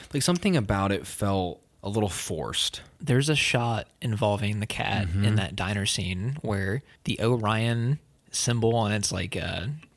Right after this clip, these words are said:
Speaker 1: Its name on its, uh, collar.
Speaker 2: Yeah, it's, like, super in frame,
Speaker 1: Mm-hmm.
Speaker 2: and it kinda, like, telegraphs it way too much,
Speaker 1: Mm-hmm.
Speaker 2: I guess. But that's, like, me knowing where the movie's going because I've seen it many
Speaker 1: Mm-hmm.
Speaker 2: times. Maybe, like, nobody would really know to look for that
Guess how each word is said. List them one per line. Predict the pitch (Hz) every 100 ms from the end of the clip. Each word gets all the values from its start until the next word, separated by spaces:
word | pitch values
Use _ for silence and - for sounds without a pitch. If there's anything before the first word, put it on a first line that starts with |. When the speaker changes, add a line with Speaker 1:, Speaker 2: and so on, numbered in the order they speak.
| -
Speaker 1:
Its | 113
name | 117 110 98
on | 90 85
its, | 85 -
uh, | 82 80
collar. | 90 85 67 - -
Speaker 2:
Yeah, | 147 147 104 98
it's, | -
like, | 101
super | - - 117 110 113
in | 113
frame, | 107 - 98 101 107 139 -
Speaker 1:
Mm-hmm. | 98 98 98 107
Speaker 2:
and |
it | 98
kinda, | - 147
like, | 131 95 - - - -
telegraphs | - 123 131 127 139 -
it | 143 -
way | 131
too | 135 147
much, | 139 135 104 85 87
Speaker 1:
Mm-hmm. | 85 151
Speaker 2:
I |
guess. | 135 135 139 - - - - _ -
But |
that's, | 156 170
like, | 180 135
me | 113 110 107 113 - -
knowing | 117 104 107 127 123
where | 120
the | 113
movie's | 113 110 107
going | 98 101 107 107
because | 113 101
I've | 98
seen | - - 98
it | 95 - -
many | 107 107
Speaker 1:
Mm-hmm. | 101
Speaker 2:
times. | 98 117 113 120 - - - - -
Maybe, | 147 135
like, | 120 110
nobody | 110 98 101
would | 104 98 95
really | 101 98
know | 98 92
to | 85
look | 95
for | - 98
that | 82 80